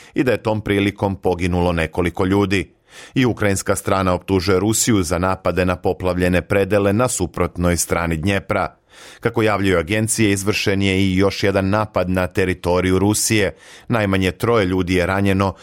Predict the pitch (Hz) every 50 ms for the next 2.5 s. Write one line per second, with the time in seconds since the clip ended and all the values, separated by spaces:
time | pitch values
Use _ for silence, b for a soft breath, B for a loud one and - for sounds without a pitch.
0 | B B B - 143 113 98 87 - - 92 82 82 92 82 80 85 87 87 90
1 | 87 87 87 87 87 87 87 78 82 80 80 82 80 71 73 78 80 80 85 87
2 | 92 95 95 92 90 80 - - -